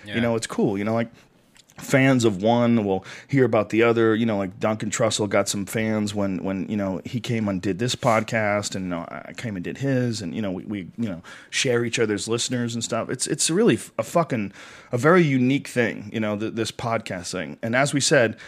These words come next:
Speaker 2: it probably wouldn't have happened if it wasn't for Adam, you know. Him, him and, um, and also an Anthony Cumia from Opie and Anthony, 'cause Anthony was doing that live from the compound thing.
Speaker 1: And
Speaker 2: And
Speaker 1: Tom
Speaker 2: that's
Speaker 1: Green.
Speaker 2: And Tom Green, yeah, yeah, absolutely. Yeah, yeah, can't forget Tom Green.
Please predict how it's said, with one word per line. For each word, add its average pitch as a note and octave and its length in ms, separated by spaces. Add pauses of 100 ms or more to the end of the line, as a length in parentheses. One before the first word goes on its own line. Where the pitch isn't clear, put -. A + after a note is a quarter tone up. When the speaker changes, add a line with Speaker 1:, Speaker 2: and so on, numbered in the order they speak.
(260)
Speaker 2:
it D3 140
probably C#4 220
wouldn't A3 200
have G#3+ 80
happened B3 240
if A2 80
it A#2+ 60
wasn't A#2 260
for - 140
Adam, D3 380
you - 80
know. G#2+ 300 (180)
Him, D3 260
him E3 380
and, C3+ 320
um, A2 420
and D2 200
also D#3+ 260
an A2+ 80
Anthony B2+ 340
Cumia A2 420
from D#2 160
Opie G#2+ 220
and G2 80
Anthony, G2 400 (320)
'cause G#2 140
Anthony A2+ 440
was F#2+ 200
doing A2 300
that F#2+ 220
live G#2 320
from G#2+ 140
the E2+ 80
compound A#2 600
thing. G2+ 140
Speaker 1:
And - 0
Speaker 2:
And G2+ 80
Speaker 1:
Tom C#3 100
Speaker 2:
that's G#2+ 120
Speaker 1:
Green. A2 320 (140)
Speaker 2:
And D#3 160
Tom G3 180
Green, F3 240
yeah, C#3 200
yeah, B2 280
absolutely. B2+ 460
Yeah, A2+ 140
yeah, G#2+ 180
can't C3+ 320
forget A#2 240
Tom A#2+ 180
Green. G#2+ 260